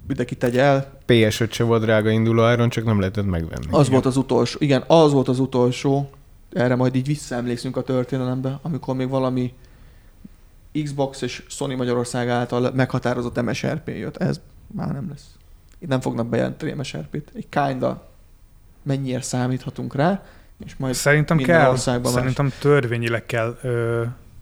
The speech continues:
Speaker 3: közölniük M S R P-t. Ez szerintem nem olyan, hogy csak bemondanak valamit.
Speaker 1: Valami lesz, de már nem az lesz, mint régen.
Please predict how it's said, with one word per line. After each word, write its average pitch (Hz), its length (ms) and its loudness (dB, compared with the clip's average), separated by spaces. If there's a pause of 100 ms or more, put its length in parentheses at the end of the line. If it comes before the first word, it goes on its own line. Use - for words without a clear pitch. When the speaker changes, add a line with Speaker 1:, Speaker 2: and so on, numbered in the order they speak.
(640)
Speaker 3:
közölniük 113 580 -4
M 117 40 -4
S 110 160 -6
R 110 120 -6
P-t. - 280 -10 (1120)
Ez 143 140 -2
szerintem 135 380 0
nem 147 160 2
olyan, 123 140 0
hogy 120 100 -4
csak 117 160 -6
bemondanak 113 560 -6
valamit. 113 240 0
Speaker 1:
Valami 208 220 4
lesz, 160 260 6
de 160 80 4
már 160 120 8
nem 156 160 2
az 127 140 0
lesz, 131 240 -2
mint 127 200 -6
régen. 120 360 -2